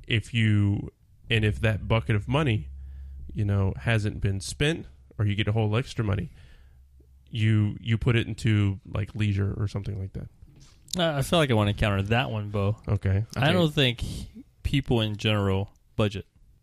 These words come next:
Speaker 1: I think you do a
Speaker 3: I think
Speaker 1: little
Speaker 3: it's a
Speaker 1: mental
Speaker 3: fallacy.
Speaker 1: counting.
Speaker 3: I, so, uh, <sighs> I don't have any studies on it, but the, the thing I've been seeing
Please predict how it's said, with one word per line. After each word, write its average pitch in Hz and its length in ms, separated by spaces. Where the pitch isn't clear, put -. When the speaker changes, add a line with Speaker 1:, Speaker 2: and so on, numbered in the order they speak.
Speaker 1:
I 135 80
think 262 220
you 196 60
do 175 100
a - 20
Speaker 3:
I - 40
think 156 120
Speaker 1:
little 185 60
Speaker 3:
it's 165 80
a - 20
Speaker 1:
mental 151 140
Speaker 3:
fallacy. 131 220
Speaker 1:
counting. 107 300
Speaker 3:
I, 131 60
so, 131 140
uh, 113 760
<sighs> - 360
I - 80
don't 147 120
have 139 160
any 127 100
studies 113 240
on 107 120
it, 101 60
but 110 160
the, 95 100
the 110 180
thing 147 200
I've 127 360
been 117 140
seeing 104 540